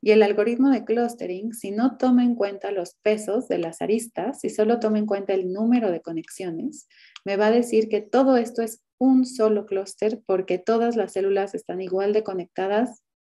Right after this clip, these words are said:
con el resto de las, de los, de las células. Esta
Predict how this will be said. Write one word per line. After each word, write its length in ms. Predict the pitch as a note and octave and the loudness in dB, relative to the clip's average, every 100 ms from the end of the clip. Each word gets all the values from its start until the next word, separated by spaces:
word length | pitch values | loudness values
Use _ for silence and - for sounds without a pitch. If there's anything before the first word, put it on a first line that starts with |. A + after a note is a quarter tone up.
| _ _ _ _ _ _ _ _ _ _ _ _ _ - | _ _ _ _ _ _ _ _ _ _ _ _ _ -4
con 180 | F#3+ | 0
el 120 | F3 F3 | 0 0
resto 560 | F#3+ F#3+ - F#3 F#3 _ | -4 -4 -6 -8 -8 _
de 120 | - F3+ | -4 -2
las, 340 | E3+ - - _ | -4 -8 -18 _
de 120 | F3+ | -2
los, 240 | F3+ F3+ F3+ | 0 -2 -4
de 100 | F3 | -4
las 140 | E3+ | -2
células. 400 | F3 E3 D#3+ - | -4 -4 -4 -2
Esta 480 | - B3+ - D#4 - | 2 2 0 -4 -4